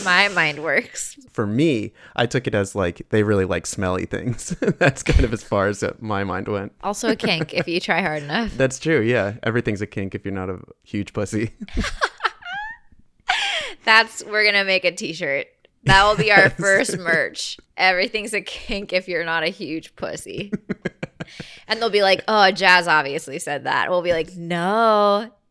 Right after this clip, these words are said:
Speaker 1: Dan said it." Good work, Daniel.
Speaker 2: Oh, thank you.
Speaker 1: Um,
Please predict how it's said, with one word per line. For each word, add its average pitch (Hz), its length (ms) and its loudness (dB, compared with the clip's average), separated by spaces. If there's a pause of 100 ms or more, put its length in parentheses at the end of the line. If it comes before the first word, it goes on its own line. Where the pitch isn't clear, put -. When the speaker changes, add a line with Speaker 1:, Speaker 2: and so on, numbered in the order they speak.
(160)
Speaker 1:
Dan 165 480 -2
said 139 340 -8
it." 113 360 -8
Good - 180 -6
work, 180 300 -2
Daniel. 151 680 -8
Speaker 2:
Oh, 220 80 -16
thank 160 520 0
you. 160 40 -6
Speaker 1:
Um, 160 320 -12